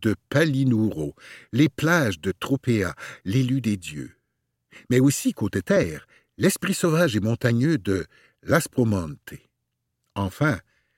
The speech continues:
la dimension poétique de l'architecture non finito, propre à ces deux régions. Des édifices inachevés, tels le port de Gioia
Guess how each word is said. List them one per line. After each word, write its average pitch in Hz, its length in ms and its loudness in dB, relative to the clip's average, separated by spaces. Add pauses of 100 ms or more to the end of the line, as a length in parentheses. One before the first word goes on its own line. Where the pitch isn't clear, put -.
(200)
la 123 120 2
dimension 185 560 2
poétique 127 680 2
de 92 100 -2
l'architecture 127 920 -2 (300)
non 117 200 2
finito, 104 600 -4 (460)
propre - 300 2
à - 40 2
ces - 180 0
deux 139 180 2
régions. 120 420 -4 (880)
Des 101 220 0
édifices 160 440 -2
inachevés, 90 640 -4 (320)
tels 127 200 4
le 101 120 0
port 98 320 0
de 78 180 -6 (100)
Gioia 98 720 0